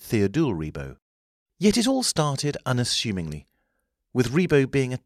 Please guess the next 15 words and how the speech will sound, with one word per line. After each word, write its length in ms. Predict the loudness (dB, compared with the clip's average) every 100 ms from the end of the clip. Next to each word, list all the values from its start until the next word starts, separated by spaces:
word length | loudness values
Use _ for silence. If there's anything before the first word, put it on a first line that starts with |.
| -8
tiny 500 | -8 -4 -4 -2 -4
yearling, 520 | -4 -2 -4 -6 -14 _ _ _ -8
nicknamed 540 | -8 -4 -2 -2 -6 -16 _ _
Il 140 | -2 -2
Piccolo, 600 | -4 -6 -4 -4 -4 -14 _ _ _ _ -4
the 80 |
Little 260 | -2 -2 -4
One, 240 | -8 -12 -18 _ _ _ -6
meaning 380 | -2 0 0
that 160 | -2 -4
it 80 | -4
was 140 | -6
not 400 | -4 -2 -2 -2
considered 440 | -6 -6 -4 -4 0
worthwhile 600 | 0 0 -2 -2 -2